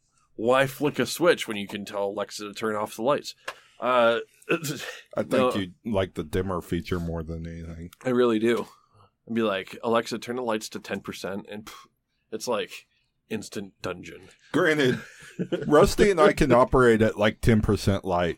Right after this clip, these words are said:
Speaker 1: Oh, yeah. I mean, I am a
Speaker 2: All the
Speaker 1: vampire.
Speaker 2: time.
Speaker 1: <laughs> I am a vampire, so
Speaker 2: Uh,
Speaker 1: low light is fine with me.
Speaker 2: e-, even being a day walker, I,
Speaker 1: <laughs>
Speaker 2: God, if I could,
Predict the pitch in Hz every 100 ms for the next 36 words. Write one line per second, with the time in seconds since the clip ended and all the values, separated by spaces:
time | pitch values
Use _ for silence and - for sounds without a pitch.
0 | - 147 139 135 _ _ _ _ _ _
1 | 110 110 107 101 - 107 120 117 135 135
2 | 120 135 113 107 92 - 104 - 113 123
3 | 113 104 98 92 85 92 - 92 92 -
4 | 107 104 127 131 123 117 104 101 104 98
5 | 90 - 87 139 156 _ 147 143 139 127
6 | 135 117 110 101 110 110 98 87 95 85
7 | 85 87 _ _ _ _ _ - 107 -
8 | 131 147 180 - - - 120 90 78 -
9 | _ - - - - 123 110 151 165 160
10 | 113